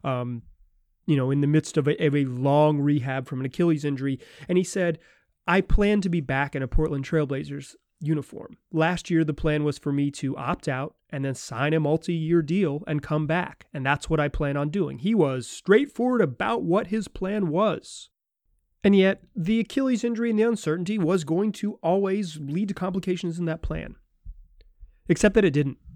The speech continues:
It didn't complicate anything. The Blazers did exactly what I believe they had agreed to do the previous offseason. When the Blazers, when Rodney Hood took a discount to join the Blazers, I believe that this was always the handshake deal.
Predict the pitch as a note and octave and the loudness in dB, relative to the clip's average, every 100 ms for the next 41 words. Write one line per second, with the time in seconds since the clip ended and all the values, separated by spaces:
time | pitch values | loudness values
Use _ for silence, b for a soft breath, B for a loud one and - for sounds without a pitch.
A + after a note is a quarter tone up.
0 | - - _ _ _ _ _ _ D3 F3 | -20 -20 _ _ _ _ _ _ -2 0
1 | F3 F3+ E3 D#3 D#3 C#3+ C#3 C#3 - - | 0 0 0 0 -2 0 -2 -4 -12 -10
2 | D3 C3+ D#3+ F3 F3+ C3 D3+ D3+ B2 A#2+ | -4 2 4 4 2 2 2 2 -2 -4
3 | C3+ D3 - F#3+ D#3 C3 D3 D3+ D3 C#3+ | -4 -4 -2 -2 0 0 0 0 0 0
4 | C#3+ - b b C3 A#2 A2 C3+ D3 D3 | -2 -6 b b -4 -4 -2 0 0 -2
5 | B2 C3 C3 B2 B - - B2+ B2 B2 | -4 -2 -4 -4 B -8 0 0 0 -4
6 | - B2+ - - C#4+ - - b b D3 | -8 -14 -14 -14 -14 -14 -18 b b -2
7 | C3+ C#3 E3 G3 F3+ - D#3 D3 D3 F#3+ | 0 4 4 2 -2 2 4 4 4 4
8 | A3 A3+ - G3 G#3 F#3 F3 - - D#3+ | 4 2 4 2 4 2 0 -2 -2 -4
9 | - C#3 D3 D#3+ D#3 B2+ C#3+ - - - | -2 -2 0 0 -2 -4 -8 -10 -16 -18
10 | - _ _ _ _ - C#3+ E3 D#3+ E3+ | -20 _ _ _ _ -4 2 4 4 4
11 | F3+ C#3+ C3 - _ _ _ _ _ _ | 4 0 -4 -12 _ _ _ _ _ _
12 | _ - G3 F3 A#3+ C4+ A3+ A3+ A#3+ A#3 | _ -2 0 2 2 2 4 6 6 4
13 | A3 G3+ A3 A3 G#3+ E3+ F3 G#3 C#3 | 4 2 0 0 -2 -2 -4 -2 -2